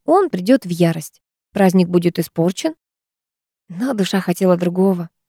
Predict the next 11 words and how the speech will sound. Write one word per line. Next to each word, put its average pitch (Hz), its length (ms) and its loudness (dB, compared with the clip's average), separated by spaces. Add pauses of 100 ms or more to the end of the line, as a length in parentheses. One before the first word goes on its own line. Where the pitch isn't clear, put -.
(160)
его 175 240 0
одобрения. 175 600 0 (600)
Он 302 160 -2
подарил 247 420 4
ей 247 180 4
закат, 233 560 -2
она 214 360 4
обязана 233 640 4
подарить 180 540 2
ему 185 260 4
радость. 190 600 -2